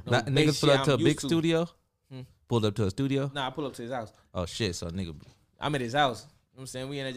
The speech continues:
Speaker 1: just vibing. He like, "Shit, you hanging with me today. Say less." Say less. We do what we doing. <laughs> So now I'm looking like a real bum. Like, I ain't got no shit on. Like, just really just go out. We get in the, we got in the rave. He asked me what car I wanted. Man, this one. I'm pointing at this motherfucker. This one.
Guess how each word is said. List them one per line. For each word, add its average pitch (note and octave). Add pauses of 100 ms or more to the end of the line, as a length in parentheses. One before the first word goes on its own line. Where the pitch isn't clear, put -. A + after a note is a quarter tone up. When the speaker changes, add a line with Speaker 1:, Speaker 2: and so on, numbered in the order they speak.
Speaker 1:
just A#2
vibing. C3+ (160)
He C#3+
like, A2+
"Shit, A#2
you A#2+
hanging A#2+
with B2
me C#3
today. A#2
Say A#2
less." B2+ (1700)
Say C3
less. E3
We E3+ (100)
do D#3+
what E3
we F3
doing. F3+
<laughs> F#2+
So -
now C#3
I'm D3+
looking C#3
like A2+
a G2
real A#2
bum. B2
Like, F#2+
I C3+
ain't B2
got A2+
no A#2
shit B2
on. A#2+
Like, A2 (140)
just F4+
really B2
just A#2+
go B2
out. - (880)
We C#3
get C#3
in C3
the, B2
we C#3
got D3+
in C3
the B2+
rave. C#3+
He D3+
asked B2+
me B2+
what A#2+
car D#3
I -
wanted. B2
Man, G2+
this D#3
one. G#2 (180)
I'm D3+
pointing E3+
at -
this B2
motherfucker. A2+
This F3
one. G#2